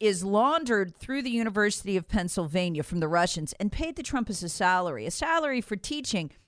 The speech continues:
when Trump never taught a class. A million, over a million dollars, it was one point one, right? That's money laundering. And then everyone in Trump's inner circle also gets a salary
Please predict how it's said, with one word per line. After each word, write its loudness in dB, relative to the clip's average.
when -2
Trump 0
never 0
taught 2
a -2
class. -2
A -2
million, 0
over 2
a 0
million -4
dollars, -2
it -6
was -4
one -2
point -6
one, -6
right? -4
That's -4
money -2
laundering. -4
And 2
then 2
everyone 0
in -2
Trump's -2
inner -2
circle -2
also 0
gets -4
a -6
salary -2